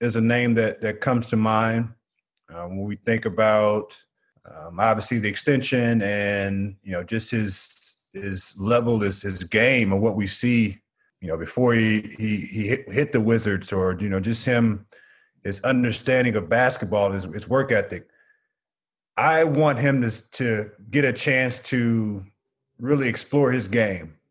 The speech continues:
And that's, when I say that, it's, it, it's a, um, not necessarily a disappointment. I don't think that he's necessarily gotten the opportunity to be successful at this point.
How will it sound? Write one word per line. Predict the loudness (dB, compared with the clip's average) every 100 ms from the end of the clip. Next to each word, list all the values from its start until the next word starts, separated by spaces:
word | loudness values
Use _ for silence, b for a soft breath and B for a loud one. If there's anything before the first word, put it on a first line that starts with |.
| -12
And | -6 0
that's, | 2 2 0 -12 -16 -10
when | -2 0
I |
say | 0 2 2
that, | 4 2 0 -4
it's, | -12 -12 -12
it, | -12 -10
it's | -12 -10 -4
a, | -2 0
um, | 2 2 2 0 -6 -10 _ _ _ _ _ _
not | -2 0
necessarily | 0 0 0 0
a | 0
disappointment. | -2 -2 0 0 2 2
I | 2
don't | 2 0
think | -4 -4
that | -4
he's | -4 -2
necessarily | -2 0 0 -2 -4
gotten | -2 0 0 0
the | 0
opportunity | 0 -2 -4 -2 -2 -4
to | -4 -2 0 0 0
be | 0 0
successful | -4 0 0 2 0 0
at | 0
this | -4
point. | -2 0 0